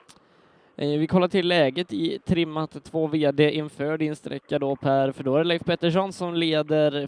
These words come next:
före Tobias Söderqvist med fyra komma två sekunder, och sen så är det Mikael Eriksson, Christian Johansson tolv sekunder efter där.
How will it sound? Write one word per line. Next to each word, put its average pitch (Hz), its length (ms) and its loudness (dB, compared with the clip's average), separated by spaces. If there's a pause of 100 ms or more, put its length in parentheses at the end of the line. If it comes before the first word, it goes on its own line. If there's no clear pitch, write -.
före 139 260 0
Tobias 139 360 -2
Söderqvist 131 560 -4
med 127 140 -10
fyra 123 320 -2
komma 120 240 -6
två 117 240 -8
sekunder, 113 580 -8
och 107 80 -8
sen 120 160 -10
så 208 100 -2
är 202 60 4
det 202 60 2
Mikael 202 300 -4
Eriksson, 190 380 -2
Christian 175 420 0
Johansson 151 680 -4 (100)
tolv 156 280 -6
sekunder 143 520 0
efter 143 280 0
där. 135 240 2